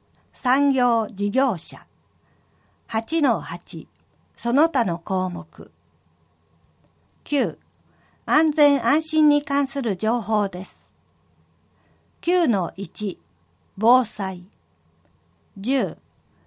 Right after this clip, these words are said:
税、保険、年金に関する情報です。十の一、各種保険、医療制度。十の二、年金制度。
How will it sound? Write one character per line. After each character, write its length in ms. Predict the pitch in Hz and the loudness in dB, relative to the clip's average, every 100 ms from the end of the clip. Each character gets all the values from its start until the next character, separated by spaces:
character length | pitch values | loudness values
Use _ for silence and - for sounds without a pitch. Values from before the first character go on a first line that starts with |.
| - | -8
税、 360 | 220 311 233 - _ | 0 2 2 -4 _
保 120 | 220 | -6
険、 400 | 220 254 247 233 - - | 0 0 0 -2 -8 0
年 260 | 277 330 | 2 2
金 260 | 330 320 311 | 2 2 4
に 140 | 302 | 2
関 220 | 302 285 | 2 0
す 160 | 277 294 | 0 -2
る 140 | 247 | -2
情 260 | 208 226 247 | 0 -2 -2
報 260 | 214 214 190 | 0 -2 -2
で 140 | 196 | -6
す。 240 | - - _ _ _ _ _ _ _ _ _ _ _ 214 | -10 -18 _ _ _ _ _ _ _ _ _ _ _ -6
十 320 | 254 370 285 | 0 2 2
の 220 | 185 180 | 0 -2
一、 440 | - 175 - 202 - _ _ _ _ _ - | -6 -12 -8 -10 -10 _ _ _ _ _ -2
各 240 | 311 330 | -2 -2
種 200 | - 226 | -6 -6
保 140 | 185 185 | -4 -4
険、 380 | - 202 202 - - | -2 -2 -2 -6 -6
医 100 | 226 | 0
療 260 | 277 277 | 2 2
制 320 | 247 240 196 | 0 -2 -2
度。 200 | 165 - - _ _ _ _ _ _ _ _ _ _ | -6 -16 -20 _ _ _ _ _ _ _ _ _ _
十 320 | 220 320 339 | -2 2 2
の 240 | 214 190 190 | 2 0 -2
二、 280 | 202 214 - _ _ _ _ | -2 -2 -4 _ _ _ _
年 280 | 240 269 330 | 0 2 2
金 300 | 320 302 285 | 0 2 2
制 360 | 269 240 196 160 | 0 -4 -4 -8
度。 180 | 123 | -14